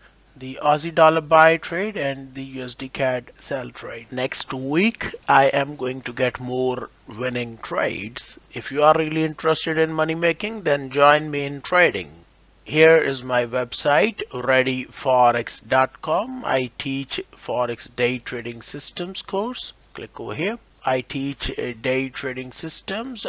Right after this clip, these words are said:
and these are three main trading methods.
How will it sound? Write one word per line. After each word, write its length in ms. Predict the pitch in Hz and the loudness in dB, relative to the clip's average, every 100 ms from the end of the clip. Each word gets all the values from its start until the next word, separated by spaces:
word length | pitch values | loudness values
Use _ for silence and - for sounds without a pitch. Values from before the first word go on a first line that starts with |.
| - | -2
and 340 | 147 143 135 | -2 -2 -4
these 240 | 135 131 127 | -8 -6 -2
are 280 | 120 113 - - | 0 -2 -6 -14
three 500 | - 139 151 202 254 _ _ _ _ _ - | -12 -6 -6 -6 -10 _ _ _ _ _ -20
main 480 | 131 135 135 135 135 - - | -8 -6 -4 -6 -12 -18 -10
trading 380 | 131 120 127 139 | -6 -6 -6 -4
methods. 720 | 139 - 165 196 220 - | -4 -2 -2 -2 -6 -12